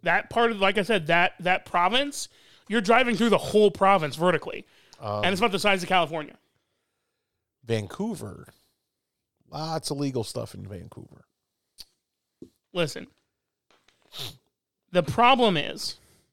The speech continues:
Speaker 1: you have to cross two borders.
Speaker 2: Yeah.
Speaker 1: One with Canada.
Speaker 2: Uh-huh.
Speaker 1: "Oh, welcome to Canada, eh? Have a good time."
Speaker 2: Yeah.
Speaker 1: Then you come back to America. "Fuck you bringing back with you from Canada?"
Speaker 2: Oh, I wouldn't bring anything back with me.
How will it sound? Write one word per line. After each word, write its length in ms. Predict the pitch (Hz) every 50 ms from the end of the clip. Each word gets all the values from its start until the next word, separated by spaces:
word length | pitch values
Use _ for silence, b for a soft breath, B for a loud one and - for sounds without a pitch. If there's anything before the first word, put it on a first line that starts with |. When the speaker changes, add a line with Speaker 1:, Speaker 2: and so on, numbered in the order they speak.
| _ _ _ _ _ _ _ _ _ _ _ _ _ _ _
Speaker 1:
you 60 | - 190
have 60 | 170
to 80 | -
cross 320 | - - 214 214 202 - -
two 220 | - - 262 247
borders. 560 | 196 180 202 190 170 - - - - - - - _ _ _ _ _ _ _ _ _ _ _ _ _ _ _
Speaker 2:
Yeah. 240 | - 135 113 101 135 170 _ _ _ _ _ _ _ _ _ _ _ _ _ _ _ _ _ _ _ _ _ _
Speaker 1:
One 460 | - 160 175 180 185 190 202 220 214 - _ _ _ _ _ _ _ _ _ _ _ _ _ -
with 120 | 165 -
Canada. 580 | - - 269 277 277 220 170 156 147 165 190 - _
Speaker 2:
Uh-huh. 240 | 139 127 131 139 185 - _ _ _
Speaker 1:
"Oh, 160 | 330 381 392 320
welcome 400 | 302 330 359 349 - 359 320 269
to 60 | 311
Canada, 420 | - 294 311 320 359 381 330 277 240 226 220
eh? 240 | 233 247 277 320 277
Have 200 | 254 302 302 302
a 60 | 302
good 240 | 247 302 294 269 -
time." 400 | 294 320 330 311 302 302 302 285 -
Speaker 2:
Yeah. 160 | 156 151 131
Speaker 1:
Then 140 | 214 214 214
you 100 | 208 196
come 240 | - 208 214 214
back 280 | 180 196 185 190 185 -
to 120 | - 208 190
America. 600 | 175 190 214 240 247 233 - 185 165 175 196 - - _ _ _ _ _ _ _ _ _ _
"Fuck 220 | - 170 - -
you 80 | 165 151
bringing 260 | 135 156 160 147 139
back 280 | 135 127 160 147 135 135
with 120 | 147 147
you 80 | 151 135
from 160 | - 143 135
Canada?" 320 | - - 185 175 156 143 127 120
Speaker 2:
Oh, 140 | - -
I 100 | - 123
wouldn't 420 | 139 160 196 175 139 127 104 - _
bring 240 | - 123 123 113 110
anything 360 | 123 165 254 - - 123 104
back 260 | 85 92 87 90 -
with 180 | - 95 - -
me. 220 | 98 92 87 92